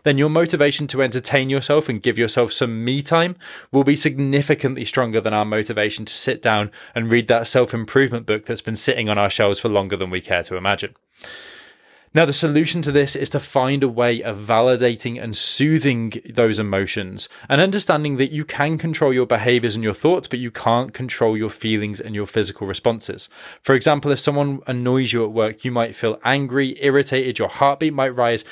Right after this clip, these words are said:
and you might get a little hot under the collar. These are all things that are happening to you that you can't control. But what you can control is your thoughts. You can soothe yourself and remind yourself that their intent probably wasn't to annoy you, and that you don't have to send that mass email out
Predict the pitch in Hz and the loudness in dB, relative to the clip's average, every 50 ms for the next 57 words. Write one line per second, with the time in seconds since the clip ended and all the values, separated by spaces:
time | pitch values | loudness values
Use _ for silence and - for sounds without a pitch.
0 | - - - 123 123 120 120 123 131 127 127 117 117 120 127 123 110 101 117 127 | -18 -10 -8 -4 -4 -2 0 0 0 0 0 0 0 0 -2 -2 -4 0 0 0
1 | 120 120 117 107 107 107 107 - 127 117 101 92 - - _ - - - _ - | 0 0 -2 -4 -4 -4 -2 0 0 0 0 0 -4 -10 _ -20 -20 -8 _ 0
2 | 139 160 151 180 165 160 160 156 156 - 151 139 139 127 117 135 107 107 104 - | 0 2 2 4 4 6 6 4 4 2 0 -2 0 0 0 0 0 0 -2 0
3 | - 156 147 - - 131 123 120 - - 123 117 110 117 113 104 113 104 110 110 | 0 0 0 0 -2 -2 -2 -4 -2 -2 0 0 0 0 -2 -2 -4 -4 -6 -8
4 | - - 117 113 117 107 - 110 110 - 143 113 95 92 - - - - - - | -4 -2 -2 -2 -2 -2 -6 -8 -2 0 2 2 0 -2 -6 -14 -20 -20 -10 -2
5 | - 147 139 143 156 151 156 160 160 - - - 151 156 165 165 156 - 160 147 | 0 2 2 2 2 0 -2 -4 -6 -6 -4 0 0 0 0 0 -2 -4 -6 -6
6 | 127 - 135 120 113 110 113 117 - 120 110 - 123 110 - - - 139 120 110 | -2 0 2 2 2 2 0 -2 -4 -6 -2 -2 -2 -2 -2 0 2 2 2 2
7 | 104 - - - 117 110 - 123 120 - - - - - 147 160 175 185 151 156 | 0 -2 -4 -6 -6 -6 -6 -6 -4 -2 -2 -2 0 2 2 2 2 2 2 2
8 | 147 131 - - 123 113 113 - - - - - - - 127 123 117 123 123 135 | 0 0 0 2 2 2 2 0 -4 -10 -20 -18 -12 -4 -2 0 2 2 2 2
9 | 143 143 139 - - 131 120 - 143 131 131 131 131 127 - 135 139 139 - - | 2 2 0 0 2 0 2 2 0 2 2 2 2 2 0 0 0 -2 0 0
10 | - 143 143 160 147 131 113 120 147 143 185 156 127 - 120 101 92 92 90 90 | 0 0 2 0 -2 2 2 2 2 2 -2 -6 -4 -2 -2 0 0 0 -2 -2
11 | 90 92 - _ _ _ _ _ - - - - - - 131 127 127 143 147 143 | -4 -6 -8 _ _ _ _ _ -20 -20 -20 -20 -6 -2 0 0 0 0 -2 -2
12 | 135 117 147 143 180 185 170 - - - 156 143 - - 131 113 - 117 110 110 | 0 2 4 4 4 2 -2 -4 -2 -2 -2 -2 -2 -4 -4 -2 0 0 0 0
13 | 110 113 117 107 107 104 - - - _ _ _ 113 110 107 107 98 95 95 92 | -2 -4 -2 -2 -2 -2 -2 -6 -16 _ _ _ -8 -4 0 2 2 2 2 2
14 | 92 95 - - | 0 0 -2 -6